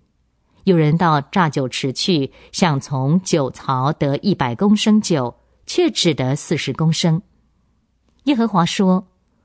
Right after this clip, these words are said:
：“我用旱风、霉烂和冰雹击打你们，和你们手里的一切工作，你们还是不归向我。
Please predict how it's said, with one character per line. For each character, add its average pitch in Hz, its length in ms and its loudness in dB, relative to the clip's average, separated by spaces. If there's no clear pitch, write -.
：“我 175 100 4
用 180 220 4
旱 196 320 0
风、 190 420 0
霉 170 280 4
烂 226 320 2
和 156 200 0
冰 269 280 0
雹 147 360 0
击 190 240 -2
打 185 180 2
你 214 100 4
们， 123 280 -6
和 170 180 2
你 175 120 4
们 143 200 2
手 151 260 0
里 156 140 0
的 139 100 -2
一 139 140 -6
切 165 200 -2
工 147 200 0
作， 131 320 -4
你 247 100 6
们 262 100 4
还 233 220 0
是 - 180 0
不 220 160 2
归 277 220 0
向 240 280 0
我。 131 220 -6